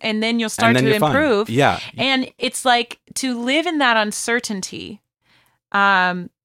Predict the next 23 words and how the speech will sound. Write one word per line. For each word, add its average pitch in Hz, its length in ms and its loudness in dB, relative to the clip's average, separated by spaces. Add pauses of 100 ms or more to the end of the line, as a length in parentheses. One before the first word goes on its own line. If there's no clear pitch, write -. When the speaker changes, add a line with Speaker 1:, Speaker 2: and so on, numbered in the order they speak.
(160)
Speaker 1:
all 240 240 8
the 214 120 0
time 185 600 -2 (180)
is 220 220 -2
a 208 80 0
real 262 480 2
skill 185 680 -2
that 180 240 -2 (120)
is 196 220 -4
hard 208 280 4
to 196 60 -12
develop. 175 560 0
And, 185 520 -6 (720)
uh, 202 380 4 (280)
it's 220 200 -2
hard 262 440 6
as 202 200 0
an 208 100 -6
individual 220 840 -2
for 214 120 -4
you, 208 260 -2
I'm 220 180 0
sure. 196 540 -2